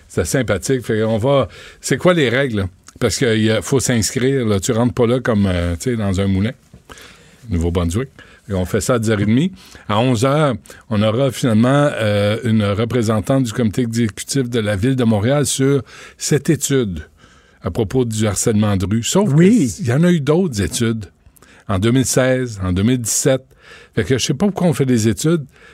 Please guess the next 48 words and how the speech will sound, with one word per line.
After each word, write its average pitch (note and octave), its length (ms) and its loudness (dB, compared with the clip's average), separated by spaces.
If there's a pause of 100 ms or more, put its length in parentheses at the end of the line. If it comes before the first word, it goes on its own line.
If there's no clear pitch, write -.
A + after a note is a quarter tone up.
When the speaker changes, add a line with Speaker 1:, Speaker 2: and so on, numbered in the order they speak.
Speaker 1:
si - 240 -4
on, C3+ 260 0
on, A2+ 260 0
on A2 200 2
n'applique B2 440 0
pas D#3 200 2
des B2+ 140 2
nouvelles A2+ 320 4
règles. G#2 440 -2 (920)
Tu B2+ 200 -2
sais, - 120 -10
ils G2 100 -4
peuvent-tu - 360 -4
donner C3 320 2
des B2 80 2
contraventions, A2 680 0
les F#3+ 80 2
policiers, B2+ 480 0 (380)
quand A#2+ 120 0
ils A2 100 0
tombent C3 260 0
sur G2+ 160 -2
un G2 120 0
tata A2+ 460 -2 (600)
qui, F#2+ 260 0
euh, F#2 200 0
qui G2+ 120 -4
écœure A2+ 300 0
une F#2+ 120 0
femme A#2 240 -2
sur F#2 200 -4
la E2 100 -2
rue ? G2 200 -6 (1080)
Ça G2 160 -4
de F2 80 -2
même. F2+ 200 -4 (920)
Pose F#3 180 0
la G2+ 80 -2
question. F2+ 400 -4 (140)
J'ai G2 100 -2
pas F#3+ 120 0
la D#3 60 0
réponse. D3 460 -6 (240)
Je - 60 -20
suis - 40 -20
pas F3+ 120 -2
un C3+ 60 -2
smat, E3+ 260 -4